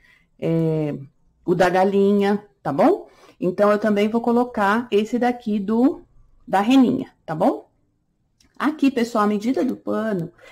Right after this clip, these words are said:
é quarenta e quatro centímetros, tá? Dessa sacaria aqui, ó, quarenta e quatro centímetros, tá? Quantos caseados eu usei? Eu usei aqui cinquenta e sete caseados, tá? Então, eu fiz com cinquenta e sete caseados,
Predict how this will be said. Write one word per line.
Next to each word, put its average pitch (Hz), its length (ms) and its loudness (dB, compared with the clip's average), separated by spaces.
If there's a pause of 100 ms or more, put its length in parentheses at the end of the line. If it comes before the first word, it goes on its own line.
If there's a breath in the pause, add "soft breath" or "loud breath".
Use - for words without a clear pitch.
(260 loud breath)
é 185 100 -2
quarenta 208 540 2
e 247 100 0
quatro 226 540 -4
centímetros, 240 1200 -2
tá? 208 380 -2 (320 soft breath)
Dessa 165 240 -10
sacaria 160 560 -8
aqui, 160 240 -12
ó, - 140 -10 (180)
quarenta 175 400 -6
e 247 60 -6
quatro 220 320 -6
centímetros, 240 600 -6
tá? 233 320 -4 (440 loud breath)
Quantos 359 360 0
caseados 247 680 -2
eu 226 100 -2
usei? 165 640 -6
Eu 180 160 2
usei 196 400 0
aqui 220 400 -2
cinquenta 254 580 2
e 311 80 0
sete 269 340 -4
caseados, - 840 -6 (400)
tá? 214 340 -4 (400)
Então, 202 280 -2
eu 208 100 -2
fiz 202 260 -8
com 196 120 -6
cinquenta 196 400 -6
e - 20 -8
sete 180 300 -12
caseados, 226 680 -2